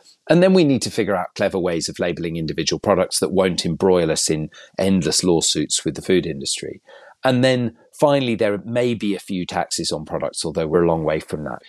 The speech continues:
And it needn't cost the food industry any money, really. The most regulated industries like the pharmaceutical industry, the tobacco industry, is still extremely profitable. So industry is very resilient. And behind closed doors, I've spoken to dozens of people who work in the food industry,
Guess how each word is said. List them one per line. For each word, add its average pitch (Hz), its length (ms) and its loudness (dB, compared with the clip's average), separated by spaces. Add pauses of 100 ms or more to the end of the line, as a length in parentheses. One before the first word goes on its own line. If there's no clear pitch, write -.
(160)
And 175 100 2
it 185 140 0
needn't 208 340 0
cost - 220 -2
the 117 80 -4
food 120 220 2
industry 107 480 0
any 98 280 -2
money, 117 300 0
really. 80 320 -2 (160)
The - 80 -6
most 135 240 0
regulated 110 560 2
industries 90 480 -2
like 80 140 -2
the - 60 -16
pharmaceutical 92 540 -2
industry, 90 540 0 (180)
the 90 100 -6
tobacco 101 340 2
industry, 92 340 4
is 110 100 2
still 131 400 4
extremely 190 680 2
profitable. - 640 -4
So - 240 2
industry 170 380 0
is 104 80 0
very 98 200 2
resilient. 87 640 0 (380)
And 147 180 2
behind 196 520 2
closed 143 340 4
doors, 120 340 4
I've 135 140 0
spoken - 380 -4
to 160 100 -4
dozens 135 560 0
of 90 100 -6
people 92 240 -6
who 98 100 0
work 98 320 4
in 110 160 2
the 101 60 0
food 110 260 0
industry, 87 540 -2